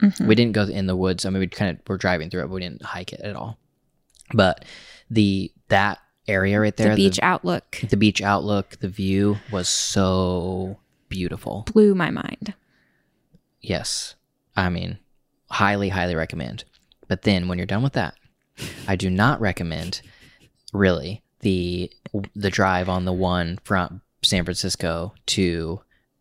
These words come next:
Speaker 2: uh, wherever.
Speaker 1: To wherever.
Speaker 2: Um,
Speaker 1: We went straight to Oregon, so.
Speaker 2: Well, the, yeah, so basically,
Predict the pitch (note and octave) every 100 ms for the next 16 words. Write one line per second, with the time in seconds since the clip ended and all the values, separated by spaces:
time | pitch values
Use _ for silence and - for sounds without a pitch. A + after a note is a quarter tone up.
0 | _ _ _ - F#2 F#2+ - - G3 -
1 | G#2+ F#2+ D2+ B1+ - G#3+ - - - F#3+
2 | F3+ F3 E3+ - G2+ F2 D#2+ C#3+ - G3+
3 | G3+ F#3 - - E3+ - - - F#3 -
4 | - - - - B2 A#2 A2 _ _ B2
5 | A2 G#2 G2 - - - G#2 E2+ - C3+
6 | D#3+ - D#3 C3+ C3